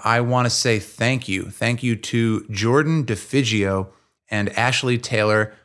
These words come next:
for respectively hosting and producing and posting Fly Penguins Fly for the last three episodes, the last Penguins game days,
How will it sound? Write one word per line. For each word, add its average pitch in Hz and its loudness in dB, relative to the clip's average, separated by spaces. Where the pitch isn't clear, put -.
for 101 -2
respectively 113 -2
hosting 151 0
and 117 0
producing 123 0
and 95 -4
posting 120 -2
Fly 117 0
Penguins 107 -2
Fly 104 0
for 98 -10
the 101 -4
last 104 -2
three 147 4
episodes, 127 0
the 117 0
last 113 0
Penguins 117 0
game 147 4
days, 101 -2